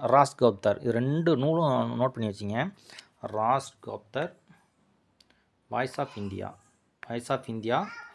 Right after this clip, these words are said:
ராஸ் கோப்தர், இந்த ரெண்டு நூலும் ரொம்ப முக்கியமானது. ஓகேங்களா? இது வந்து தாதாபாய் நவரோஜியோடது. சுரேந்திரநாத் பானர்ஜியின் பத்திரிகை பெங்காலி,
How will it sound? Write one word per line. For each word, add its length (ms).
ராஸ் 460
கோப்தர், 440
இந்த 200
ரெண்டு 300
நூலும் 280
ரொம்ப 280
முக்கியமானது. 640
ஓகேங்களா? 380
இது 160
வந்து 220
தாதாபாய் 440
நவரோஜியோடது. 680
சுரேந்திரநாத் 480
பானர்ஜியின் 320
பத்திரிகை 480
பெங்காலி, 600